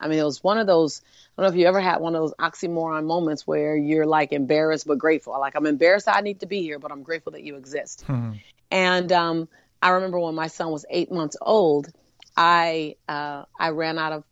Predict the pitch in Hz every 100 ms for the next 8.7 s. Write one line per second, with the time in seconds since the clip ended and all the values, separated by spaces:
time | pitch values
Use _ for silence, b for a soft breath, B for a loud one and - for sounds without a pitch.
0 | - 202 220 - - - - 151 151 -
1 | 170 160 156 - 165 160 156 151 151 -
2 | 165 165 156 - - 139 139 131 - b
3 | b b b b - 160 160 147 147 143
4 | _ _ _ _ - _ - 160 - 160
5 | - 165 165 - 165 - 151 - 147 -
6 | 147 - 160 - _ _ _ - 160 156
7 | 151 156 151 143 143 135 139 131 143 139
8 | 135 - - - - -